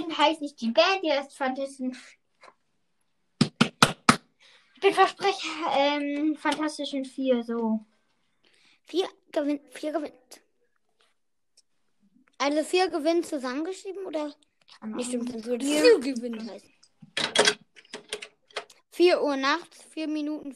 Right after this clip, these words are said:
Speaker 2: Feed. Vier Blocks.
Speaker 1: <laughs>
Speaker 2: Vier Shorts. Shirt. Vier gewinnt. Dida.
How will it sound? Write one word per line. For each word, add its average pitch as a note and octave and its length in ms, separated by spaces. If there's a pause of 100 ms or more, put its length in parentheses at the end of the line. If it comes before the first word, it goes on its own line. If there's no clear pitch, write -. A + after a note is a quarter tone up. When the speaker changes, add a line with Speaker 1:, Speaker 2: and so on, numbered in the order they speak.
Speaker 2:
Feed. D#4 480 (920)
Vier D4+ 220
Blocks. D4 680 (300)
Speaker 1:
<laughs> C4 640 (2750)
Speaker 2:
Vier E4+ 320
Shorts. D#4+ 840 (680)
Shirt. D4 420 (920)
Vier E4+ 580
gewinnt. B3+ 680 (4000)
Dida. C4 640